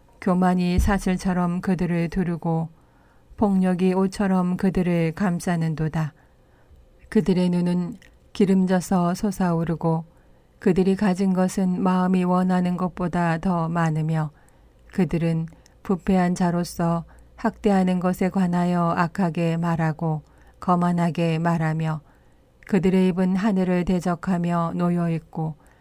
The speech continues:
그들의 혀는 땅을 활보하는도다. 그러므로 그분의 백성이 여기로 돌아오매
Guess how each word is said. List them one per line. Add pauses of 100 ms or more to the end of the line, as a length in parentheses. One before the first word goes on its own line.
(240)
그들의
혀는
땅을
활보하는도다. (420)
그러므로 (540)
그분의
백성이
여기로
돌아오매